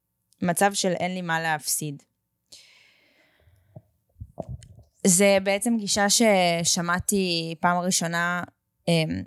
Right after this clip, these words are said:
אצל, אה, ליסה קודרו, זאת שחקנית, אמ, אני מניחה שמכ-, אתם מכירים אותה מהסדרה "חברים", היא בעצם משחקת את פיבי.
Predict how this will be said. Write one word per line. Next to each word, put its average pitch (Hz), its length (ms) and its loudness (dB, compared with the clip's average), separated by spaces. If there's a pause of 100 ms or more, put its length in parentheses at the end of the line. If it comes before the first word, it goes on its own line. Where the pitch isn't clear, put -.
אצל, 170 300 0
אה, 160 160 0
ליסה 170 280 -2
קודרו, 175 480 0
זאת 202 160 -2
שחקנית, 170 680 -4
אמ, 87 480 -2 (140)
אני 92 480 -6 (120)
מניחה 170 360 -2
שמכ-, 165 720 -6
אתם 165 180 -8
מכירים 170 360 -8
אותה 175 180 -4
מהסדרה 156 400 -6
"חברים", 170 460 0
היא 190 80 2
בעצם 175 240 0
משחקת 170 400 -4
את 156 80 -6
פיבי. 214 380 0